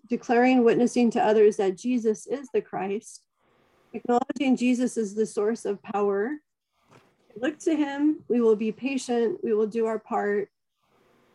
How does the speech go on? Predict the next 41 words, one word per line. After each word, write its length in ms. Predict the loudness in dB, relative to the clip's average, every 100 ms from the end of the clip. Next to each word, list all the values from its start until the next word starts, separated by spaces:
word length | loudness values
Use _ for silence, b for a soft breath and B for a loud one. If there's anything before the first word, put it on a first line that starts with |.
| _ _
and 120 | -10 -6
we 60 | -4
will 160 | -2 -2
reply, 600 | -2 -2 0 2 0 0
'I 120 | 0 0
am 200 | 0 -2
a 60 |
member 340 | -2 -2 0 -2
of 120 | -2
the 120 | -4
Church 320 | -4 -8 -6
of 80 | -8
Jesus 320 | -8 -6 -8
Christ 300 | -6 -6 -4
of 80 | -4
Latter-day 380 | -4 -4 -2 -4
Saints.'" 580 | -4 -6 -6 -10 -18 -20 _ _ _ -4
And 140 | 2
then 80 | 4
the 100 | 4 2 0
blessings 580 | 0 6 6 6 2 0
are, 420 | -2 0 -4 -8 _ _ _ _ _ _ _
"To 60 | -18 -6
have 100 | 0 0
his 60 | -2
power, 640 | -2 0 4 4 4 0 _ _ _ _ _ _ -4
the 80 | 0
Lord 200 | 0 -2 -4
will 140 | -4
lead 220 | 0 2 4
us, 400 | 2 2 -6 -20 _ -4
have 160 | 0 2
access 560 | 2 0 -2 -4 -4
to 140 | -6 -6
the 80 | -6
power 400 | -2 -2 0 0
of 180 | -2 0
the 140 | 0
atonement 460 | 0 -2 -4 -2 -2
of 80 | -6
Jesus. 640 | -8 -6 -4 -4 -8 -16